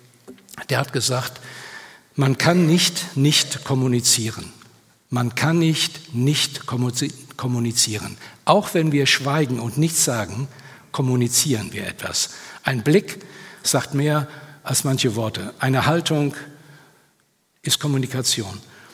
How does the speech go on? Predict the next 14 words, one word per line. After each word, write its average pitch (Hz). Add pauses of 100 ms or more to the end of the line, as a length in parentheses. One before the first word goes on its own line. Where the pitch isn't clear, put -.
(440)
Und 147
ich 139
würde 180
gerne 175
ergänzen, 156
man 139
kann 208
nicht -
nicht -
glauben. 139 (2250)
Jeder 185
glaubt 180
an -
irgendwas. -